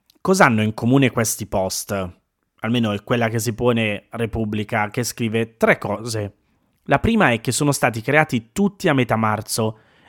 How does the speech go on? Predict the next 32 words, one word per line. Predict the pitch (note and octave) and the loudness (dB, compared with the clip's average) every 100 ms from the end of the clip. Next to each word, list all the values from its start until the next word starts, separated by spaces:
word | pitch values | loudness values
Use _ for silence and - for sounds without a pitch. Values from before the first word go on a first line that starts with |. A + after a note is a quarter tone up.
| - | 0
e | F3 | 2
nella | C#3 B2+ A#2+ | 4 4 4
biografia | C3+ E3 B2 G#2+ - A2 G#2+ | 4 2 2 0 -2 -2 0
hanno | A#2+ B2 B2+ | 2 2 0
hashtag | - D3+ - D3 - | 2 0 2 0 2
sulle | A#2+ A#2 A2 A2+ _ | 0 0 0 -2 _
criptovalute. | - C#3 - B2 A2+ F#2+ F#2 G2 F#2+ _ _ _ _ _ _ _ | -4 -4 0 2 2 0 -4 -6 -8 _ _ _ _ _ _ _
La | D#3 | -2
seconda | D#3+ G#3 A#3 F3 | 0 4 4 4
è | C3 | 4
che | D3 | 4
i | D3+ | 4
post | F#3+ G3 - | 4 4 2
sulla | C#3 C3+ C3 | -2 0 0
pista | - F3+ E3 - C#3+ | 0 -4 -4 0 2
ucraina | C#3 F3+ F#3 F3+ D3 | 2 2 0 2 2
hanno | C3 C3 | 2 2
avuto | C3+ D#3 C#3 | 2 2 2
in | C#3+ | 2
media | E3 D3+ | 2 2
settemila | A#2 - D3 _ D#3 E3 F3+ D3+ | 0 0 -2 _ -2 0 0 0
condivisioni | - A#2+ B2+ B2 C#3+ D#3+ C3 | 0 -2 0 0 2 2 2
e | A2+ - | 0 -2
trentamila | D3 D3 - C#3+ D3 D#3 | 0 0 0 0 2 2
visualizzazioni. | C3 A2 G#2+ G#2 G#2 G2 - F#2+ F#2+ F#2+ _ _ _ _ _ _ - | 2 0 0 -2 -4 -6 -6 -6 -6 -8 _ _ _ _ _ _ -2
La | D3 | 0
terza, | D3+ A2 F#2 - - G2 G#2+ - _ _ | 2 0 0 -4 -4 -2 -2 -8 _ _
ed | - G#2+ | -8 -4
è | |
la | G#2 | -2
più | - A#2+ | -2 0
interessante, | A2+ A2 G#2 - - G2 F#2+ - G#2+ A2 | 0 0 -4 -4 -4 -4 -4 -6 -6 -6